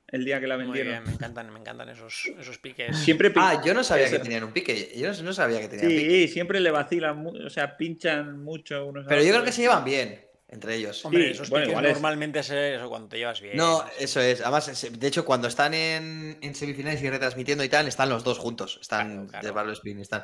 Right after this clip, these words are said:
Speaker 1: Sí.
Speaker 3: Y además de Barbell Spin lleva, lleva poniéndose en serio, en, en, en serio, entre comillas, pero se ha dado más a conocer este último año, porque Barbell Spin lleva un montón de tiempo que yo le seguía también de hace un montón de, y casi, casi no tenía seguidores, y ahora ha subido un montón.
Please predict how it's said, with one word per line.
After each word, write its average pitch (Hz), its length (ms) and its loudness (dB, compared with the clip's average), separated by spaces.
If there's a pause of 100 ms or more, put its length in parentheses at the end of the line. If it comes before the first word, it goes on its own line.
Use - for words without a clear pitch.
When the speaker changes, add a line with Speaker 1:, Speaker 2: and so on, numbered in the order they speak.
Speaker 1:
Sí. - 140 -8
Speaker 3:
Y - 40 4
además 143 180 4
de 170 80 6
Barbell 175 240 4
Spin 165 260 -6
lleva, 156 480 4 (300)
lleva 147 240 -2
poniéndose 151 400 -2
en 143 100 -4
serio, 139 640 -2 (320)
en, 123 340 -8
en, 120 1000 -8 (240)
en 107 140 -10
serio, 123 280 2
entre 113 180 -4
comillas, 120 460 -4
pero 110 260 -4
se - 140 -6
ha - 20 2
dado 131 160 2
más 135 160 -4
a 135 60 -4
conocer 131 440 -4
este 143 200 -6
último 123 260 -2
año, 131 180 0
porque 110 260 -4
Barbell 123 260 0
Spin 139 180 -8
lleva 123 160 -4
un 123 60 -8
montón 127 220 -8
de 120 60 -6
tiempo 131 360 -4 (240)
que 117 100 -6
yo 120 80 0
le 127 80 2
seguía 127 340 -2
también 127 280 -2
de 127 80 0
hace 120 100 -16
un 117 60 -8
montón 117 320 -8
de, 117 340 -2
y 107 140 -20
casi, - 240 -12
casi 120 240 -10
no 113 80 -6
tenía 107 160 -10
seguidores, 110 400 -8
y - 20 -14
ahora 107 120 -10
ha - 20 -14
subido 107 260 -14
un 101 60 -18
montón. 117 280 -4